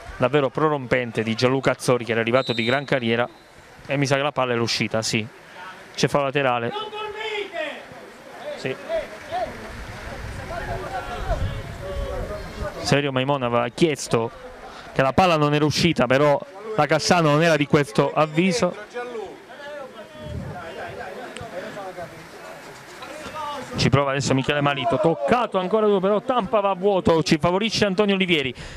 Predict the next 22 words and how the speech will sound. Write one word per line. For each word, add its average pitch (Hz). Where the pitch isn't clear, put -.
Andrea 165
Poli, 123
limite 175
dell'area, 120
Andrea 156
Poli 127
prova 120
a 117
superare 135
Mecca, 139
ancora 143
Andrea 156
Poli, 139
diagonale 147
di 190
Poli, 170
attenzione 143
a 143
Pannullo 143
che 139
risponde 143
benissimo, 131